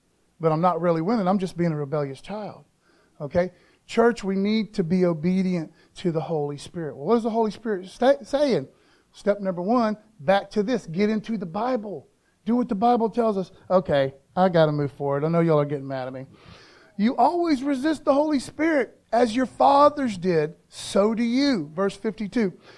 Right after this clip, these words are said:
"Which of the prophets did your fathers not persecute?" So this persecution thing, it's nothing new. You know, it's nothing new. It's been going on. Church persecution started the day the church was made, okay,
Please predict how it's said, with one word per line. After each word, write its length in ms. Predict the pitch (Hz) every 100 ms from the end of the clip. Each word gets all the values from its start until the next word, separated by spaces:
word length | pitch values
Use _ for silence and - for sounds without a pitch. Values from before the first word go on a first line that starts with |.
| - _
"Which 320 | - 269 349 330
of 140 | 220
the 100 | 196
prophets 800 | - 247 254 311 - 185 180 - - _
did 180 | 170 214
your 100 | 233
fathers 520 | - 254 269 233 226
not 220 | 208 226 -
persecute?" 580 | 269 - 240 226 156 - _ _ _ _ _ _ _ _ _
So 160 | -
this 200 | 247 370
persecution 960 | - 285 302 - 233 - 262 262 240 190
thing, 440 | 175 151 147 151 - _ _ _
it's 140 | _ 202
nothing 340 | 247 240 165
new. 380 | 156 226 185 208 _ _ _ _ _ _ _ _ _ _
You 120 | 185
know, 120 | 190
it's 160 | 190 -
nothing 240 | 254 262
new. 100 | 240
It's 120 | 214
been 180 | 196 196
going 320 | 190 240 240
on. 460 | 220 240 180 165 170 _ _ _
Church 280 | - 240 -
persecution 640 | - 226 214 - 208 190 160
started 540 | - 208 190 165 156 _ _ _ _ _
the 80 | 160
day 200 | 143 202
the 120 | 160
church 420 | 143 - 247 220 170
was 160 | 143
made, 340 | 143 127 127 127 _ _ 156
okay, 360 | 147 160 156